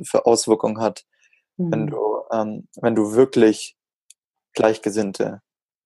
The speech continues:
Speaker 1: hast. Nicht nur herzlich, sondern auch mental und von ihrer Lebenseinstellung und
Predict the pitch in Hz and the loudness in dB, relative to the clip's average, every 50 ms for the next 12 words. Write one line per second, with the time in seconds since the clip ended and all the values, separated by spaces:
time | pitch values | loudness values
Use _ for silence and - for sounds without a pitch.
0 | _ _ - 101 104 - - - - _ _ _ _ _ - 123 131 135 - - | _ _ -4 -4 -4 -4 -10 -16 -20 _ _ _ _ _ -6 -2 -2 -2 0 2
1 | 127 120 110 104 120 127 123 131 127 - - 123 117 110 - 117 110 107 101 - | 4 4 4 4 4 4 4 4 4 2 2 2 2 2 2 0 2 2 2 2
2 | 113 - - _ - - 113 113 110 101 - - 127 117 113 117 113 113 113 110 | 2 0 0 _ -10 -4 -2 -2 -2 -2 -2 0 2 4 4 6 6 4 4 2
3 | 107 104 - - 113 107 107 104 107 113 113 123 120 117 107 - 120 110 101 - | -2 -6 -6 -6 -2 0 0 2 4 4 6 4 4 4 2 -2 -2 -2 -2 -2
4 | - 113 107 104 107 104 104 104 101 - - | 0 0 0 0 -2 -4 -6 -8 -8 -12 -18